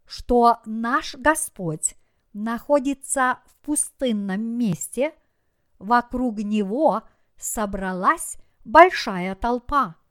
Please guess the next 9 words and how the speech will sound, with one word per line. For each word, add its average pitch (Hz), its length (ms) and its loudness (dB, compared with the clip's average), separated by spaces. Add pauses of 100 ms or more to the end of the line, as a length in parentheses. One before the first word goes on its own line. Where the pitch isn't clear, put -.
(960)
Иисус 240 760 0 (300)
увидел 202 800 4
всех - 580 0
этих 262 380 -4
людей 254 640 -4 (500)
и 254 160 -2
сжалился 233 800 2
над 285 280 -2
ними. 165 520 -2